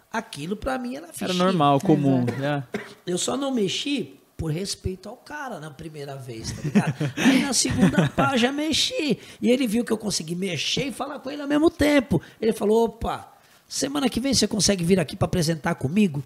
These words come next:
Speaker 2: Uau.
Speaker 1: Aí ele já era tipo eu antes. Ele já, ele,
Speaker 3: Sim.
Speaker 1: ele que ficava do ladinho e eu mandando ver.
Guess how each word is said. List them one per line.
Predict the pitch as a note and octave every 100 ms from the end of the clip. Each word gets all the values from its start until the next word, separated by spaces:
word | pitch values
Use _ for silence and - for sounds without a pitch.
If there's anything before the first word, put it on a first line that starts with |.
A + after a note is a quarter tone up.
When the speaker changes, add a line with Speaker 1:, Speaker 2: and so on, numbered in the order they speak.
| -
Speaker 2:
Uau. | A#2 A2 G#2
Speaker 1:
Aí | F3+ F#3
ele | F#3+ F#3
já | G3+ A3
era | A#3 B3
tipo | - G#3+ C4
eu | A3+ B3+ A#3+
antes. | A#3 A3+ -
Ele | F3+
já, | F3+ F3
ele, | A3 C4
Speaker 3:
Sim. | G#3+
Speaker 1:
ele | G#3 C#4 D#4
que | -
ficava | - G#3+ G#3 G#3
do | G#3
ladinho | A3 F#3+ G3+ C4
e | C#4
eu | C#4+
mandando | C#4 C4+ C#4 C#4+
ver. | A3 G3+